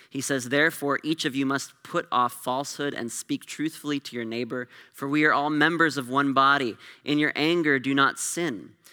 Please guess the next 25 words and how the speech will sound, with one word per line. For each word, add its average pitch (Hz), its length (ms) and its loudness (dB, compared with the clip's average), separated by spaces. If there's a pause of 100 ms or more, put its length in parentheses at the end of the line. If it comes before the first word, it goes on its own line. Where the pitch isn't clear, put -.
Do 139 120 -6
not 143 200 4
let 143 180 0
the 139 60 -6
sun 143 360 -2
go 131 120 0
down 127 300 0
while 127 140 -2
you 123 100 -2
are 120 80 -4
still - 300 -8
angry, 113 320 -4
and 107 160 -8
do 131 180 -4
not 139 240 0
give 107 300 -8
the 107 80 -12
devil 95 420 -14 (240)
a - 80 -16
foothold." - 640 -14 (160)
Here 160 280 0
he 143 160 -4
is 123 120 -6
talking 127 380 0
about 107 300 -8